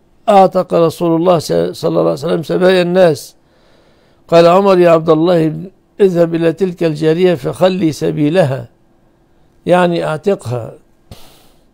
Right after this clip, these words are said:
الشاهد هنا أنه قال:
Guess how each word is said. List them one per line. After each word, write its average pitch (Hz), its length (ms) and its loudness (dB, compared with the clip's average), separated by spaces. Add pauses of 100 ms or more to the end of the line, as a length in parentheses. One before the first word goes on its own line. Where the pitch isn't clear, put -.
(1120)
الشاهد 208 340 0
هنا 202 320 4
أنه 180 320 2
قال: 180 480 4